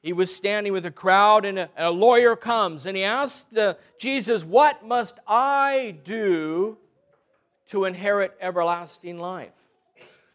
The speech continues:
What must I do to inherit everlasting life?" And Jesus is going on with the, with the list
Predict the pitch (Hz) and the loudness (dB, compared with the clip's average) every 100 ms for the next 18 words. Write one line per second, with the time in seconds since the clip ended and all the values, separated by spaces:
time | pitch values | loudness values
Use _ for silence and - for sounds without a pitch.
0 | _ 160 208 226 226 220 220 185 - _ | _ 2 6 6 2 0 0 0 -14 _
1 | - 240 285 294 285 220 147 104 98 _ | 2 6 6 6 2 0 -4 -8 _ _
2 | 151 151 165 185 135 127 160 202 190 _ | -20 -8 2 2 2 -2 -4 -4 -8 _
3 | _ _ _ _ _ _ _ _ - 170 | _ _ _ _ _ _ _ _ -6 -4
4 | 170 165 160 156 156 147 151 - 151 147 | 0 -2 -2 -6 -2 -2 -4 -16 -18 -14
5 | 202 151 _ _ _ _ _ _ _ _ | -16 -18 _ _ _ _ _ _ _ _
6 | _ _ - 262 214 277 269 208 208 208 | _ _ 0 2 2 -2 -2 -2 -4 -6
7 | 180 240 226 220 240 311 226 208 - 202 | 4 4 6 4 4 2 2 0 0 -8
8 | 208 202 202 220 302 190 - - | -4 -2 2 4 4 2 -8 -20